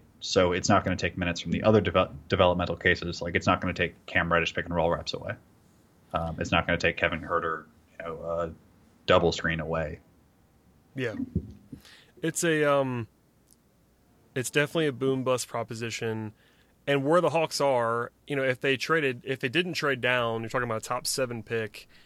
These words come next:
Speaker 2: And, uh, it, it's risky. You, you gotta, you gotta have job security for one thing to take a guy like this in the top seven,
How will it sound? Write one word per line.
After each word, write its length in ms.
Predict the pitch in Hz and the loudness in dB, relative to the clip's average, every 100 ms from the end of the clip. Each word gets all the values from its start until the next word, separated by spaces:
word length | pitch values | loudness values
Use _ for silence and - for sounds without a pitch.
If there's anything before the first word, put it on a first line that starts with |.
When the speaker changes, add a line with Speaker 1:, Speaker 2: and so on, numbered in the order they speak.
| _ _ _ _ _ | _ _ _ _ _
Speaker 2:
And, 320 | 135 131 131 | 0 0 2
uh, 220 | 127 127 127 | 4 2 2
it, 160 | 139 - | -4 -2
it's 220 | 143 - | -2 -2
risky. 320 | 139 175 - | -2 -2 -2
You, 160 | 120 117 | -8 -8
you 180 | 123 123 | -6 2
gotta, 200 | 131 127 | 2 2
you 120 | 131 | 2
gotta 180 | 135 131 | 2 4
have 140 | 127 | 2
job 260 | 120 127 127 | 2 0 0
security 460 | 135 143 143 151 | -4 -2 0 0
for 240 | 156 - 127 | -2 -6 -2
one 180 | 131 143 | -2 -2
thing 360 | 156 160 160 - | -4 -4 -6 -10
to 100 | 123 | -4
take 280 | 131 127 | -2 -2
a 40 | 127 | -2
guy 200 | 127 131 | 0 0
like 180 | 131 131 | -2 -2
this 240 | 135 - | -4 -4
in 100 | 139 | -8
the 60 | 135 | -4
top 200 | 135 131 | -2 -2
seven, 380 | 139 139 143 | -4 -4 -8